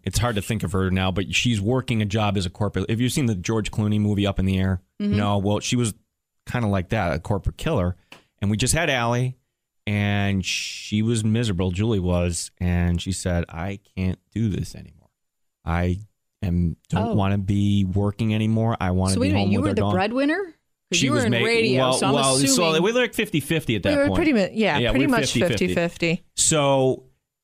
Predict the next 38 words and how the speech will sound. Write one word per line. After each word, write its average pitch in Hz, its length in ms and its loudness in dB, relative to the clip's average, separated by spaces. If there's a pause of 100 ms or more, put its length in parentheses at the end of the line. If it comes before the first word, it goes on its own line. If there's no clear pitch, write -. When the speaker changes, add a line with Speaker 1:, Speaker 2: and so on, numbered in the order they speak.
(140)
Speaker 1:
that 127 440 0
point, 104 640 0 (600)
everything 117 280 0
kinda 110 320 0
shifted 107 520 -2
to 101 200 -4
me. 107 800 0 (180)
Like, 95 340 -4
okay, 98 340 -2 (100)
I'm 120 300 0
going 123 160 2
to 117 40 0
be 110 100 0
doing 101 320 0
this. 85 220 0
So 104 260 0
where 98 440 0
do 127 140 2
I 120 120 2
get 120 140 0
it 117 60 -2
from 117 180 -2
where 107 140 0
I 107 40 0
gotta 107 160 0
work 110 280 0
all 110 120 2
the 104 60 -2
time 107 280 -2
and 101 80 0
everything? 113 360 0
Because 101 500 -2 (140)
I 98 140 0
know 113 120 2
we 110 140 0
have 104 140 0
a 92 40 -2
budget 101 400 -2